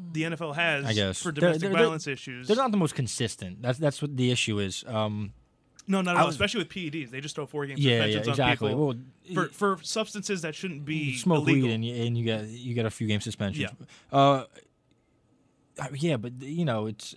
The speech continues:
Speaker 2: I, I, I was I, I thought that Deshaun Watson would never <laughs> play football again.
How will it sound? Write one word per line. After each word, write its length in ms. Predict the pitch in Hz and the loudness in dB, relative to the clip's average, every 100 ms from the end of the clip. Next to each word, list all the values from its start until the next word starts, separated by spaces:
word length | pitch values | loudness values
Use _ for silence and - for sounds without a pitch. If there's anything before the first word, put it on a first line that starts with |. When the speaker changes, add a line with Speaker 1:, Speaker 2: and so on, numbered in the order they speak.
| 135 | -14
Speaker 2:
I, 220 | - 156 | -10 0
I, 180 | 160 190 147 | 2 2 4
I 40 | 240 | 4
was 260 | 240 117 123 | 2 0 -6
I, 260 | 151 202 226 | -2 -2 0
I 120 | 131 202 | 0 2
thought 240 | 151 135 | 2 2
that 220 | 110 104 | 0 -4
Deshaun 280 | - - 117 | -6 -2 0
Watson 220 | 107 113 | 0 0
would 80 | 107 | -2
never 140 | 110 | -2
<laughs> 20 | 120 | -4
play 140 | 123 | -6
football 380 | 127 127 101 92 | -6 -8 -6 -8
again. 300 | 104 123 | -8 -8